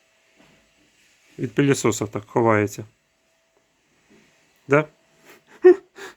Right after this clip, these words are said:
І як там, зручно? Це, ну, важкий, хоча не сильно важкий. Зручно тобі там? Замотався, як,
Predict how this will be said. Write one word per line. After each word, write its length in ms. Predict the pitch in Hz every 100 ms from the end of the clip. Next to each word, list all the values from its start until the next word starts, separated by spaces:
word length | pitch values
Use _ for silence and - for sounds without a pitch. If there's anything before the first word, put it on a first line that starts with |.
| - _ _ _ _ _ _ _ _ _ _ _
І 100 | 143
як 180 | 139 120
там, 160 | 117 113
зручно? 500 | 139 196 - 117 107 _ _ _ _ _ _ _ _ _ _ _ _
Це, 160 | - 117 113 143 _ -
ну, 360 | 117 107 101 - _ _ _
важкий, 500 | 135 - - - 175 _ _ _ _
хоча 280 | - - 147
не 120 | 127
сильно 340 | - 104 95 95
важкий. 280 | - - - - - - _ _ _ _ _ _ _ _ _ _ _ _ _ -
Зручно 480 | 123 165 202 190
тобі 240 | 156 123 110
там? 200 | 107 104 _ _ _ _ _ _ _ _ _ _ _ _ _ _ _ _ _ _ _ _ _ _ _ _ _ _ _ _ -
Замотався, 680 | 117 123 135 131 117 - 117
як, 260 | 110 -